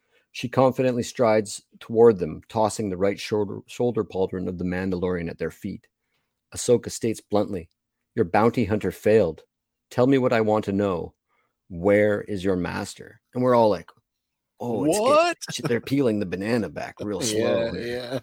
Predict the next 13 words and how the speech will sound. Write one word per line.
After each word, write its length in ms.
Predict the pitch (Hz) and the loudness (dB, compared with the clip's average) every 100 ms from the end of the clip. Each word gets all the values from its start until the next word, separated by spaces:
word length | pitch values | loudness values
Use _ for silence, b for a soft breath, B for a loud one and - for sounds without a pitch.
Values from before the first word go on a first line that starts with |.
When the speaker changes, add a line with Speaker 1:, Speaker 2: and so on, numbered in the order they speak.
| - | -10
Speaker 2:
<laughs> 680 | 147 _ - _ _ _ - | -20 _ -20 _ _ _ -6
Speaker 1:
"Tell 120 | 107 | 0
me 120 | 123 | 2
what 120 | 117 107 | 2 2
I 60 | |
wanna 260 | 104 107 98 | 0 0 -2
know. 200 | 104 104 | -2 -2
What 160 | 87 123 | -4 -4
is 140 | 139 | -6
it 80 | 120 | -6
you 80 | 135 | -4
wanna 180 | 131 131 | -2 0
know?" 280 | 139 110 | -2 -4